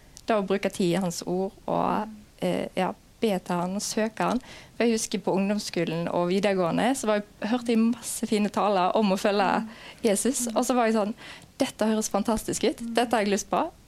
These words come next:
Speaker 1: men hvordan gjør jeg det? Hvor starter jeg? Hvordan ser dette ut?» Eh, og jeg tror det der å, å bare bruke tid med han, det er det viktigste. Og så vil han gi ord og gi ledelse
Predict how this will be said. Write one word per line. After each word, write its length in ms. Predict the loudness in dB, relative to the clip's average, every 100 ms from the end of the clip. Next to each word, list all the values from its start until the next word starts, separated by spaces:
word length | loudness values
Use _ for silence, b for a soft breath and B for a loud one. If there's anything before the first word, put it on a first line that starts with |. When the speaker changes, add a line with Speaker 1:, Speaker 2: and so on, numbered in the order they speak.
| -2
Speaker 1:
men 140 | 0 0
hvordan 260 | 0 0
gjør 120 | 0
jeg 80 | 0
det? 420 | 0 -4 -8 -8 -2
Hvor 140 | -2
starter 420 | 2 0 0 -2 -2
jeg? 120 | -2 -6
Hvordan 120 | -4 -2 0
ser 120 | 0
dette 240 | 0 -4 -2
ut?» 300 | -4 -6 -16 B B B B -6
Eh, 320 | 0 2 2 0
og 40 | -2 -2
jeg 20 |
tror 160 | 0 0
det 120 | 2
der 160 | 2 0
å, 280 | 0 0 -4 -6
å 100 | -4
bare 180 | 0 0
bruke 300 | 0 -2 -4
tid 240 | -6 -4 -2
med 120 | -2
han, 240 | -2 -4 -6 -12 -20 -2
det 80 | 0
er 100 | 2 0
det 60 | -2
viktigste. 380 | -6 -8 -6 -4
Og 60 |
så 100 | -2 0
vil 200 | 0 0
han 280 | -2 -2 -2
gi 220 | -4 -4 -8 B B B B -4
ord 280 | 0 0 0
og 100 | 0 2
gi 200 | 0 0
ledelse 520 | 0 -2 -4 -2